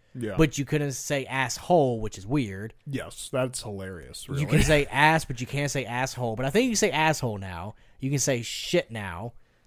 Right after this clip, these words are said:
Speaker 2: Um, you used to not be able to say goddamn.
Speaker 1: You can obviously say bitch 'cause Jesse <laughs> says it
Speaker 2: Yes.
Speaker 1: a lot. <laughs>
Speaker 2: Um,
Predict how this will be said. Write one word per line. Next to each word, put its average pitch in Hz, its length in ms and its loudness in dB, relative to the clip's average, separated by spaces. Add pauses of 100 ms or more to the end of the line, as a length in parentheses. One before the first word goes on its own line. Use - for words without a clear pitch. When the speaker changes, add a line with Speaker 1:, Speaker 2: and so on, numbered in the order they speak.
(200)
Speaker 2:
Um, 98 540 -4 (720)
you 139 160 2
used 226 120 4
to 233 60 2
not 196 200 6
be 185 60 6
able 180 120 6
to 156 40 0
say 139 180 0
goddamn. 117 960 -2
Speaker 1:
You 139 100 0
can 175 140 6
obviously 190 400 4
say 127 320 0
bitch 110 580 2
'cause 98 280 -6 (420)
Jesse 127 380 2
<laughs> - 0 -
says 135 260 -2
it 147 120 -2
Speaker 2:
Yes. 120 200 -2
Speaker 1:
a - 20 0
lot. 135 380 0
<laughs> - 60 -12 (680)
Speaker 2:
Um, 123 440 0